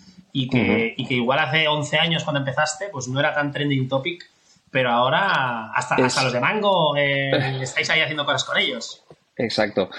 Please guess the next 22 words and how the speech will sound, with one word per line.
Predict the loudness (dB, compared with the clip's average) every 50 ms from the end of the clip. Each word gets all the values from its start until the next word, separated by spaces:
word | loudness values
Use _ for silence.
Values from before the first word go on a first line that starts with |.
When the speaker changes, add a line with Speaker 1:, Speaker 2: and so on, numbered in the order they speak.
| -14 -14 -16 -14 _ 0
Speaker 2:
El, | 2 2 4 4 2 2 0 0 0 0
la | 0 0 2
verdad | 0 0
es | -2 -2
que | -4 -4
sí, | -2 -2 -2
empecé, | -2 -2 -6 -4 -4 -6 -6 -6 -8
empecé | -4 -4 -2 -2 -2 -2
con | -2 -2
esto | -2 -4 -2 -2 -2
hace | -2 -2 -4 -4 -2
ya | 0 0 0 2 2 0 0 0 0 -2 -4 -6
casi | -6 -6 -6 -4 -4 -6
once | -6 -4 -4
años, | -4 -2 -4 -6 -6 -8
fíjate. | -10 -8 -8 -4 -4 -6 -6 _ _ _ _ _ _ _ _ _ _ -12 -6
Eh, | -2 0 0 2 2 2 2 2 2 2 0 0 0 -2 -4 -6 -8 -12 _ _ _ _
yo | -10 -2 -2 -2
trabajaba | 0 2 0 0 0 0 0 0 0
antes | 0 -2 -6 -8 -6
en | -4 -2
banca, | -2 -2 -2 -2 -2 -4 -4 -6 -14